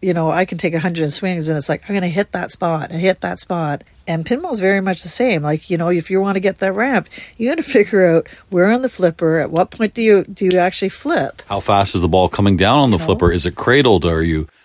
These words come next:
Speaker 2: you know, getting a chance to, so in baseball, you know, are you self-pitching yourself? You're throwing it up in the, and, and hitting it to wherever field you want, but when it's pitch ball, okay, fastball, do I have to turn on this a little more? That's, that's pinball.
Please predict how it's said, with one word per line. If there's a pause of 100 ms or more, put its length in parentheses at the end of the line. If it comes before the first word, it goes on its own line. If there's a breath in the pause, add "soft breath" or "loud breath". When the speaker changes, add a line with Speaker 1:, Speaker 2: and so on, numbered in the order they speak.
(140 soft breath)
Speaker 2:
you
know,
getting
a
chance
to, (320 loud breath)
so
in
baseball,
you
know,
are
you
self-pitching
yourself?
You're
throwing
it
up
in
the, (380 loud breath)
and,
and
hitting
it
to
wherever
field
you
want,
but (280 loud breath)
when
it's
pitch
ball,
okay, (360 loud breath)
fastball,
do
I
have
to
turn
on
this
a
little
more? (280 loud breath)
That's,
that's
pinball.